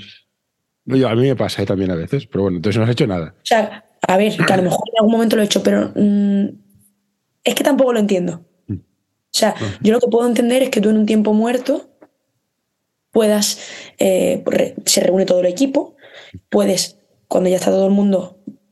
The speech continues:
Speaker 2: aparentemente, o, o suponemos que concentrado en lo que se está diciendo, centrado en lo que, en las correcciones que se quieren dar, pero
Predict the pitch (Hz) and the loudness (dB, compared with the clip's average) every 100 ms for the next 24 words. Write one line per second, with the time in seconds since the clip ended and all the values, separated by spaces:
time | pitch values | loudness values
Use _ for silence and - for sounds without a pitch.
0 | _ - 220 214 196 220 208 214 240 208 | _ -4 0 2 2 2 0 0 2 0
1 | - 151 175 180 214 - 196 226 180 - | 0 0 0 0 0 0 0 0 -4 -6
2 | - 190 185 180 180 190 196 202 190 190 | -6 -2 -2 -2 0 0 0 0 -2 -2
3 | 190 196 240 247 247 269 - - - 160 | -2 -2 -2 0 0 -2 -4 -12 -2 -2
4 | 180 190 214 233 302 - - - 202 202 | 0 0 2 0 -4 -10 -16 -2 2 2
5 | 196 180 196 180 - - 202 202 - 214 | 0 -2 -2 -2 -2 0 -2 0 0 0
6 | 202 247 247 208 | 0 0 0 -2